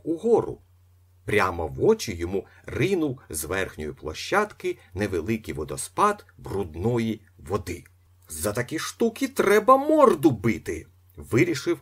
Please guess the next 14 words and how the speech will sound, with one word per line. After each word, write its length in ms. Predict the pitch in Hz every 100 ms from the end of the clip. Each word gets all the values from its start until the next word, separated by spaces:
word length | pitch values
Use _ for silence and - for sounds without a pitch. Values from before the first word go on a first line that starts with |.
| -
Остап. 540 | 101 - - - _ _ _ _ _ -
Він 500 | 80 90 208 214 202 _ _ _
кинувся 640 | 110 110 104 - 107 90 -
нагору. 560 | - 92 73 71 64 - _ _ _ _ -
Біля 280 | 127 113
дверей 400 | 87 104 117 135
Щукінської 680 | - - 131 87 87 - 76
квартири 600 | - 76 - - 214 170 - -
спиною 540 | - - 104 151 156
до 140 | 104 101
нього 340 | 95 101 101
сидів 440 | - 120 113 165 135 _ _
голий 480 | - 80 143 175 87
чоловік, 720 | - 92 95 67 135 160 -